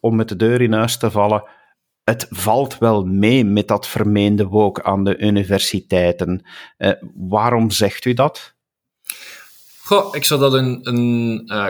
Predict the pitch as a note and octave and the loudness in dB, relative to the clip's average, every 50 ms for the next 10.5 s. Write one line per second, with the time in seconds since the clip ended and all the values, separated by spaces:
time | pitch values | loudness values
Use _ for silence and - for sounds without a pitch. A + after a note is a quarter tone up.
0 | F#2+ - - B2+ C3 C#3+ E3 E3+ D#3 D#3 D3 - D3 B2+ B2+ B2+ A#2+ A2 A#2 A2 | -6 -4 0 2 2 2 2 2 2 0 0 0 0 0 2 0 2 2 2 0
1 | G#2+ G#2+ A#2 A#2 - - - A2+ G#2+ G#2+ G#2+ G#2+ G#2+ A#2 C3+ D3+ E3 F3 F3+ F3 | 0 0 -2 -4 -4 -4 -4 -2 0 2 2 4 4 4 4 4 2 -2 -4 -6
2 | - - - B2+ A#2 A#2 A#2 A#2+ A2+ - C#3+ C3 B2 A#2 A#2 A2 A2+ B2+ C#3 D#3+ | -8 -10 -8 -4 -2 -2 -2 -2 -4 -2 0 2 2 2 2 2 2 2 2 2
3 | D#3 C3+ C#3 C#3 C#3 C3+ C3+ - B2 - C3+ A#2+ - - C3 B2+ D3+ C#3 - - | 2 2 2 2 2 2 -2 -4 -4 -2 -2 -2 0 0 0 0 0 0 -4 -6
4 | - A2+ A#2 A2+ A2 A2+ A#2 B2+ C3+ C3+ C3 C3 A#2 G#2+ A2+ G2 A#2+ A#2+ B2 B2 | -6 -6 -4 -2 -2 0 2 2 2 2 2 2 2 2 2 2 2 2 2 2
5 | A#2+ B2 A#2+ A#2+ A#2 A2+ A2+ - G#2+ - - - G#2 A2 A2 - A2+ A2 G#2 - | 2 2 2 2 2 0 -2 -4 -6 -6 -4 -2 0 0 0 0 -2 -4 -4 -2
6 | - A2 G2+ G#2 A2 A2+ A2 G#2+ G2+ - - - A2 - - A2 B2+ - D3+ - | -2 -2 0 0 0 2 2 2 0 -2 -4 -6 -8 -10 -6 -6 -6 -6 -6 -8
7 | - - - A#2 A2+ A2 - G#2+ G#2 A2+ A2+ - A2+ G#2+ G#2+ - - G#2+ - - | -14 -12 -10 -8 -6 -6 -4 -4 -4 -4 -4 -4 -4 -6 -6 -6 -6 -8 -6 -2
8 | A#2 A2+ A2 - - G#2+ G#2+ G#2+ G#2+ G#2 G#2 G#2+ A#2 B2 B2+ B2 G#2+ A2+ A2 A2 | -2 -4 -2 -2 -2 0 0 2 2 2 4 4 4 6 6 4 2 2 0 0
9 | A2 A2 G#2+ A2 A2 A2 G#2+ G#2 - - G2 - - A#2 A#2 A#2+ A2 G#2+ G2 F#2+ | 0 2 2 2 2 2 0 -2 -4 -4 -4 -4 -2 0 0 0 0 -2 -2 -2
10 | F#2 F#2 F#2 F#2 - - - - - | -4 -4 -6 -8 -10 -14 -16 -16 -16